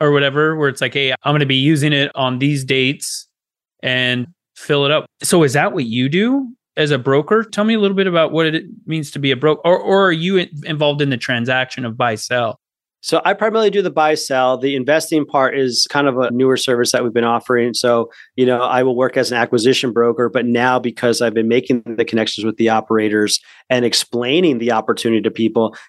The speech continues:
Speaker 2: now people are hiring me to be their acquisition broker to buy a jet, but also take them through the process of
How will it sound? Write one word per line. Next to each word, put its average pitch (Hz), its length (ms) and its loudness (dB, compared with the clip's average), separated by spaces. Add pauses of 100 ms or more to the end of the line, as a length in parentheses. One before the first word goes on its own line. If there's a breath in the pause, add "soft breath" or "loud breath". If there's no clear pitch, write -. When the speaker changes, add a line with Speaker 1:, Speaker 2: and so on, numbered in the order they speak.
Speaker 2:
now 123 120 2
people 135 260 0
are 117 140 2
hiring 120 560 0
me 117 200 0
to 113 180 -2
be 113 200 0
their 113 120 2
acquisition 110 580 0
broker 110 280 0
to 107 60 -4
buy 110 220 0
a 107 40 -6
jet, 120 260 0
but 123 100 -2
also 131 320 0
take 139 300 0
them 120 120 -2
through 120 200 2
the 107 80 -4
process 135 580 -2
of 113 240 0